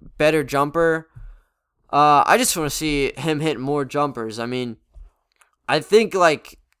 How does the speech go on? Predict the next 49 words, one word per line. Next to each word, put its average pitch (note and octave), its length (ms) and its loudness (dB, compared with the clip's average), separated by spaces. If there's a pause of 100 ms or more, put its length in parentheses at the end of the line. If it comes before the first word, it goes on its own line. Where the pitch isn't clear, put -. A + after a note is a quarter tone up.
(480)
N F3+ 160 -2
B E3+ 140 0
A, E3 340 0 (260)
I E3+ 120 0
think G#3+ 240 0
other F#3+ 240 6
N E3+ 100 4
B D#3+ 120 0
A D3+ 100 0
teams C#3+ 420 -6 (240)
wouldn't C#3+ 380 -4
mind C3 360 0
letting B2 320 -2
Diallo A#2+ 640 2
let A#2+ 220 -2
it A2+ 100 -4
fly A2+ 300 -2
from A2 220 -10
three. A2+ 460 -8 (440)
They D3+ 100 -2
don't D#3 200 0
care C#3+ 200 0
what B2+ 220 -2
the C3+ 80 -2
release B2 400 -2
is. B2 220 -2
They, B2 220 -4 (140)
he D3 160 -8
just F#3 200 -2
hasn't D#3+ 320 4
been C#3+ 80 -4
shooting C#3 320 -6
well B2+ 180 4
from A#2+ 140 -12
three B2 240 -4
at A#2+ 80 0
all A#2+ 180 6
in A2+ 80 -2
his G#2+ 100 -10
career. A2+ 580 -6 (680)
So, A#2+ 480 2 (720)
he's A3+ 160 -4
gonna A3 80 -6
be G#3+ 80 6
able F#3 120 8
to E3+ 40 6
let E3 160 4
it G#3+ 100 0
fly, D3+ 320 4